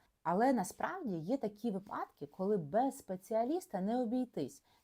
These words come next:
Це щось подібне до простуди. Часом простуду можна вилічити самому,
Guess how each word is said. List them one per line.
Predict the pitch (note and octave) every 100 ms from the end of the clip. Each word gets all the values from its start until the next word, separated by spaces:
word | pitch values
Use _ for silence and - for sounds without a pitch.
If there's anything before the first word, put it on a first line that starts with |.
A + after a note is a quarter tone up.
| -
Це | D4
щось | D4 C#4+
подібне | - C4+ A#3+ F4 C#4 G#3 E3+
до | D#3+ A#3 C4+ C#4+ C#4 C4+ C4+
простуди. | D4 - - A#3+ - - _ _
Часом | C4+ C4+ C#4 C4+
простуду | C4+ - C#4 A#3+
можна | A#3+ B3 A#3
вилічити | G#3 B3+ B3+ B3
самому, | A#3+ C4 C#4+ G4+ C#4+ C#3+